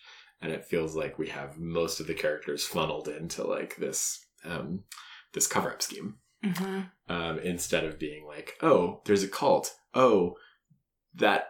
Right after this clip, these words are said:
Speaker 1: spiritual thing that we felt in the nineties, is that real? Did we kill these people on purpose?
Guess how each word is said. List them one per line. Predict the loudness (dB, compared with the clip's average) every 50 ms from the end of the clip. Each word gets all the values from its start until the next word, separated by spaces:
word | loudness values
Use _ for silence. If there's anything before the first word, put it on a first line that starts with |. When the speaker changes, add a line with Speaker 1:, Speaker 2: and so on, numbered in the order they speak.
| -4 -2
Speaker 1:
spiritual | 0 2 4 6 6 6 8 8 6 6 6
thing | 6 4 4 4
that | 4 6
we | 4 4
felt | 4 4 4 4 4
in | 4
the | 2 2
nineties, | 4 4 4 4 4 2 0 0 -2
is | -2 -2
that | 0 0 0 0 0
real? | 2 2 4 4 2 2
Did | 0 -2 -2 0
we | 0 2
kill | 4 4 4 4
these | 4 2 2
people | 0 -2 2 4 4 4
on | 4 4 2
purpose? | 0 -2 0 2 2 2 2 2